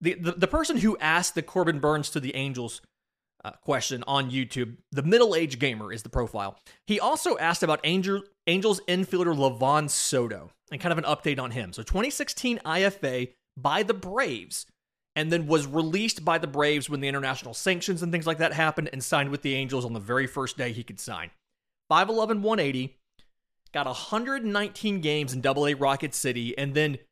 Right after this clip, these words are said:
eighteen games at the Bigs last year. And I'm gonna give you both stat lines 'cause they're wide, wild,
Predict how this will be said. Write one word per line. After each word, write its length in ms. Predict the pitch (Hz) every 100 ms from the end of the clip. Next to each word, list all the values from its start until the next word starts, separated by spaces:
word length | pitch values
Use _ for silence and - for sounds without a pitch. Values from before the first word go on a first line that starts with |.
| _ _ 175
eighteen 580 | 214 - - 202 180
games 320 | 147 147 139 139
at 60 |
the 60 | 131
Bigs 380 | 113 131 123 110
last 360 | 110 101 -
year. 260 | 110 101 104 _ _ _ _ _ _ _ - -
And 400 | 165 170 165 151 _ _ _ -
I'm 120 | 165
gonna 100 | 247
give 140 | 262
you 80 | 233
both 240 | 160 190 208
stat 320 | 175 156 151
lines 260 | 139 131
'cause 140 | - 127
they're 100 | 131
wide, 840 | 113 98 104 117 151 165 160 135 -
wild, 460 | 117 113 131 180